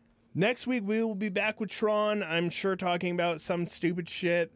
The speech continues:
I, I love talking about stupid shit with, like, a dude, 'cause it matches my energy. Um, but thank you all for listening.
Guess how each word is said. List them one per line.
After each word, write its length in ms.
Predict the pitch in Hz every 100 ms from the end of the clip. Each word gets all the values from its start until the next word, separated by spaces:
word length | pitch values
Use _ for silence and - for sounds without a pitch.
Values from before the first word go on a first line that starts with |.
| - -
I, 80 | 131
I 200 | 139 139
love 260 | 147 147
talking 320 | - 143 139
about 220 | 139 139 135
stupid 320 | - 139 131
shit 200 | 147 135
with, 280 | 139 127 -
like, 160 | 139
a 80 | 135
dude, 420 | 131 135 135 131 - - _ _ _ _ _
'cause 520 | 104 104 98 95 - -
it 80 | 113
matches 340 | 120 123 -
my 140 | 120
energy. 460 | 120 117 117 113 113 - - _ _ _ _ - -
Um, 500 | 110 107 104 98 90 - _ _ _ _ _ -
but 180 | 127
thank 280 | - 185 175
you 120 | 175
all 120 | 175 165
for 120 | 165
listening. 720 | 170 165 - 170 160 160